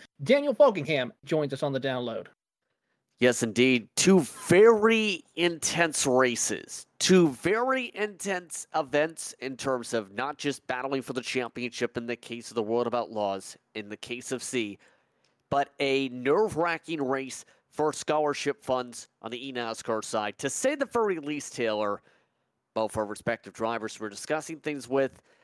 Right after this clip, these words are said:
Speaker 2: had a lot of pressure, to say the very least, to get where they got to, coming into today.
Speaker 1: They certainly did. And with that, we're gonna first sit down and talk to our champion in the twenty twenty-three iRacing World of Outlaws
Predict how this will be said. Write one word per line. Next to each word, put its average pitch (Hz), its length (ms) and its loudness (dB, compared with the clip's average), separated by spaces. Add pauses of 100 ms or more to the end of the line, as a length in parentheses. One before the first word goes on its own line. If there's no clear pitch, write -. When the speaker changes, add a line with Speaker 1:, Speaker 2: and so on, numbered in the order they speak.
(440)
Speaker 2:
had 226 320 -4
a 226 40 2
lot 185 280 0
of - 80 -8
pressure, 127 560 -4
to 98 100 -12
say 101 240 -8
the 95 80 -16
very 98 240 -14
least, 95 300 -18
to - 80 -18
get 107 240 -12
where 104 160 -6
they 101 120 -14
got 87 320 -12 (120)
to, 104 160 -10 (480)
coming 101 200 -4
into 95 240 -10
today. 85 440 -10 (440)
Speaker 1:
They 143 340 -6
certainly 127 580 -8
did. 131 320 -4
And 123 120 -8
with 127 120 -8
that, 139 200 -4
we're 156 180 -2
gonna 151 280 -6
first 202 320 -2
sit 180 220 -6
down 165 260 0
and 139 160 -4
talk 165 320 -2
to 160 380 0
our 139 240 -2
champion 156 680 -4 (300)
in 160 320 -2
the 135 200 -2
twenty 185 360 -6
twenty-three 131 760 -8 (320)
iRacing 151 880 -2 (120)
World 185 320 -2
of 214 80 0
Outlaws 165 500 -2